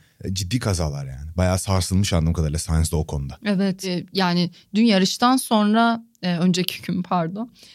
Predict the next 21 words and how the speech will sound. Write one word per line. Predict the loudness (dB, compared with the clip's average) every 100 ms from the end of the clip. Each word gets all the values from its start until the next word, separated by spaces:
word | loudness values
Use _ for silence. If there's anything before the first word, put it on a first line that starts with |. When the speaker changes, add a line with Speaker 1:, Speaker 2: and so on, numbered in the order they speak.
| _
Speaker 2:
yarıştan | -2 -2 0 0
sonra | 0 0 2 2
da | 2 2
Sainz | 0 0 2 2 0
ilk | -2 2
röportajında | 0 2 0 -2 -2 0 2
"Hala | 4 2 4
boyun | 4 4
ağrılarım | 2 4 2 2 2
var." | 2 2 0
dedi | 0 0 -2 -4 -16 -6
ve | 0
hatta | 0 0 0 0 0 -4 -14 -8
şeyi | 0 2
görmüşsündür, | 4 4 4 2 0 0 2 0
işte | -2 -8 -4 -2 -2 -4 _
podyumlar | -2 0 2 2 4 4 2 -2 0
bir |
odaya | 0 2 2
alınıyorlar | 2 2 2 2 2 2
ya, | 2 0